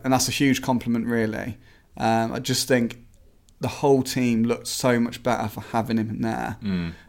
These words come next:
Speaker 1: Um, and I think he is gonna be an absolute joy to watch along with Pereira.
Speaker 2: You know what I think? I think you give Callum Robinson a go up top.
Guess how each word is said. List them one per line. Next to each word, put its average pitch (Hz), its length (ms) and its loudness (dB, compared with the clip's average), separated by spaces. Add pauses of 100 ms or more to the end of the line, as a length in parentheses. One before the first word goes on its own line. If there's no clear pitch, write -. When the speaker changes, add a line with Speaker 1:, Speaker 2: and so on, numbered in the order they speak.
(100)
Speaker 1:
Um, 113 460 2 (520)
and 113 560 4
I 120 60 0
think 117 460 -4 (200)
he 120 220 2
is 113 120 -2
gonna 117 260 0
be 113 400 -4 (180)
an 123 60 -4
absolute 120 440 -6
joy 117 280 0
to 113 160 -6
watch - 300 -6
along 110 180 0
with 110 120 -6
Pereira. 110 600 -6 (1200)
Speaker 2:
You 101 80 -8
know 101 80 -6
what 101 160 -6
I 110 120 0
think? - 460 -12 (1120)
I 98 60 -10
think 117 200 -4
you 85 80 -4
give 85 220 -6
Callum 85 280 -6
Robinson 85 320 -6
a 82 60 -8
go 80 220 -6
up - 100 -12
top. - 380 -10